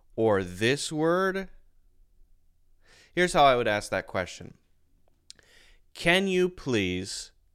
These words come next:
tell me how to pronounce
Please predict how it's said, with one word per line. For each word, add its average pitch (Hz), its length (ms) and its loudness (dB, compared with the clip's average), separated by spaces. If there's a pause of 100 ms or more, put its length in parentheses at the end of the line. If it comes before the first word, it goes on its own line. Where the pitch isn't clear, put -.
(100)
tell 156 320 4
me 90 380 -4 (120)
how 147 380 0
to 123 360 -4 (120)
pronounce 101 840 -4